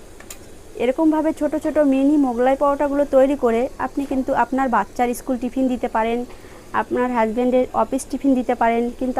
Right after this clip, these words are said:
আপনার বাড়িতে অতিথি কিংবা মেহমান এলে তাদেরকেও কিন্তু সকালের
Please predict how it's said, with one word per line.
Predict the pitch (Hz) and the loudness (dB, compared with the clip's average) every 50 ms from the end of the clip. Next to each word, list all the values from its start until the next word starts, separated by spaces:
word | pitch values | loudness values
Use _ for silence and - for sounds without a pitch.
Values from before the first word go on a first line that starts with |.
| 262 | 2
আপনার | 254 - 269 269 240 233 | 2 2 0 0 2 2
বাড়িতে | 247 247 269 285 269 - 277 269 262 247 247 | 4 4 4 2 0 2 2 2 4 2 2
অতিথি | 254 - 285 269 - 285 277 269 - | 0 -2 -4 -4 -2 -4 -4 -2 -2
কিংবা | 262 254 254 254 254 247 240 | 0 2 2 4 4 4 2
মেহমান | 233 233 247 254 262 262 254 240 | 2 0 2 2 2 2 2 2
এলে | 233 226 233 - 226 | 0 -2 -4 -2 -2
তাদেরকেও | 214 208 226 233 247 - 277 277 269 277 | -2 -2 -2 -4 -2 -2 -2 0 0 0
কিন্তু | 262 254 240 - 254 262 269 269 - - - - - - - - - - - - - - - - - - - - - - - - - - - - - - - - - - - - - - - - - - - - - - - - - - - - - - - - - - - - - - - - - - - - | -2 -2 0 0 -2 -2 -4 -6 -10 -16 -20 -18 -20 -20 -20 -20 -20 -20 -20 -20 -20 -20 -20 -20 -20 -18 -18 -18 -18 -18 -20 -18 -18 -18 -18 -20 -20 -20 -20 -20 -18 -20 -20 -20 -20 -20 -20 -20 -20 -20 -20 -20 -20 -20 -20 -20 -20 -20 -20 -20 -20 -20 -18 -18 -18 -18 -18 -18 -20 -20 -18 -18 -18 -6 2 4
সকালের | 262 240 - 262 262 262 269 | 4 6 6 6 6 6 4